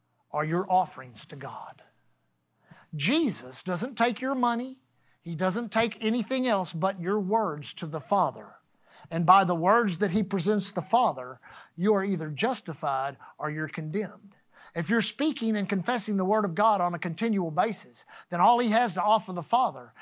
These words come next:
is his own words, which is him.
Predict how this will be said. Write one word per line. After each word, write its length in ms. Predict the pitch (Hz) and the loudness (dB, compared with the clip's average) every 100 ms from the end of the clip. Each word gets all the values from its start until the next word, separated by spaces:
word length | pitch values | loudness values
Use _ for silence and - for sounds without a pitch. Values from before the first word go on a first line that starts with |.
| - - | -8 0
is 220 | 196 151 | 2 4
his 200 | 226 190 | 4 6
own 240 | 220 208 | 6 6
words, 420 | 180 233 226 165 | 4 4 4 0
which 240 | 151 190 190 | -2 -2 -2
is 220 | 180 - _ _ | -6 -8 _ _
him. 460 | - 254 240 - | -2 0 0 -4